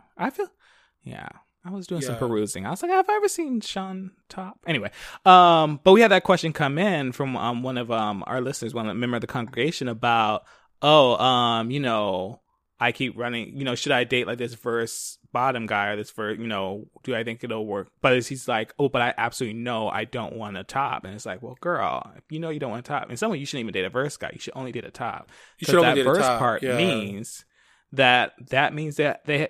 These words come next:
Speaker 1: have versatile needs. And yeah, some people I think are, like, more like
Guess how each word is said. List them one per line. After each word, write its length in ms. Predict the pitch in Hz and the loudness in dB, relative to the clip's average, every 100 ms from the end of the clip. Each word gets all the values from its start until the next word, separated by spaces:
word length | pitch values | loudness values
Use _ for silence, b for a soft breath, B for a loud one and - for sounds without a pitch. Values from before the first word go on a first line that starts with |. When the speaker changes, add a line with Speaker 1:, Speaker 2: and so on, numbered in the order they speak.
| - | -6
Speaker 1:
have 280 | - 131 139 | -6 -4 -4
versatile 520 | 127 143 160 - 147 | -4 -6 -6 -4 -4
needs. 380 | 135 151 214 123 | -4 -8 -8 -6
And 100 | 139 | -2
yeah, 140 | 196 175 | 0 0
some 180 | 190 | 0
people 220 | 196 214 196 | 0 0 0
I 80 | |
think 240 | 175 165 151 | 0 -2 -2
are, 140 | 143 | 0
like, 200 | 139 135 | 0 -2
more 160 | 135 131 | -4 -6
like 200 | 131 123 | -6 -8